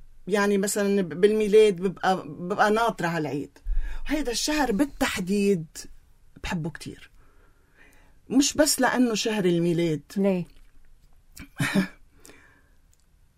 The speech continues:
Speaker 1: سوري، بس هيك أوقات بتذكر شغلات، بتذكر الأهل،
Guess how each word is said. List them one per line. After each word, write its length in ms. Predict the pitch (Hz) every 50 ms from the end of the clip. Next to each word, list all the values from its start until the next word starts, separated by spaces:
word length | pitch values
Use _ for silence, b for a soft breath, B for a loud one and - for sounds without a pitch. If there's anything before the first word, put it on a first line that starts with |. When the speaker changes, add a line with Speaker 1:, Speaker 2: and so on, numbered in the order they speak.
| _ _ _ _ - _ _ _ _ _ - _ _ _ - - - - - _ _ - - - - - - - - - - - - - - _ _ - - B B B B B B B B B B B - - - - - - - - - - - B B B B B B B B B
Speaker 1:
سوري، 380 | - - - 330 320 320 330 294
بس 300 | 285 240 277 - - -
هيك 380 | 214 247 262 - - - -
أوقات 460 | - 269 247 226 302 311 294 277 - - - 254
بتذكر 680 | 285 285 277 277 302 302 381 - - - 339 359 370
شغلات، 800 | 339 - - 285 285 285 285 294 302 - 427 403 - - - - - - B B B B B B B B B B B B _ - - - - - _ _ _ - - - 403 302
بتذكر 400 | 285 - - 381 370 - - 330
الأهل، 600 | 330 302 285 - - 330 277 311 330 285 320 311